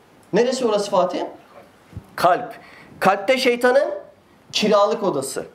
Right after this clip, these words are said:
Senin kalbinde sürekli konuşan şeytanın bir kiralık odası var Fahrettin. İsmi de lümme-i şeytaniye. Vesvesenin zararı tevehhümü zarardır. Yani vesvesenin en büyük zararı Kaan abi,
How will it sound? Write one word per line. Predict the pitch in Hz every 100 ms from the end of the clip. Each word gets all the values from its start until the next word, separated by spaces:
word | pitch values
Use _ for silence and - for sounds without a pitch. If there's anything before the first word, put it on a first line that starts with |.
| _ _ - _
Senin | - - 226 254
kalbinde | 240 214 247 247 247 233
sürekli | - 247 240 220
konuşan | 226 226 208 277
şeytanın | 269 208 208 240 254
bir | 240
kiralık | 233 220 220 220
odası | 226 233 247
var | 233 -
Fahrettin. | 175 185 185 - 104 -
İsmi | 214 - 269 262
de | 285 302 -
lümme-i | 143 175 220 233 247 269 233
şeytaniye. | - - 202 196 190 190 190 196 165 - -
Vesvesenin | 131 208 240 226 285 302 277 269 226 180
zararı | 127 127 226 254 247 247 277 285 -
tevehhümü | - 196 220 214 - 240 226 202
zarardır. | - 160 185 175 131 101 - _ - _ _ _ 135
Yani | 185 294 311 254 302 -
vesvesenin | 147 214 240 277 269 269 254 247
en | 269 302 262
büyük | 240 160
zararı | 175 208 190 185
Kaan | 247 277
abi, | 254 202 214 262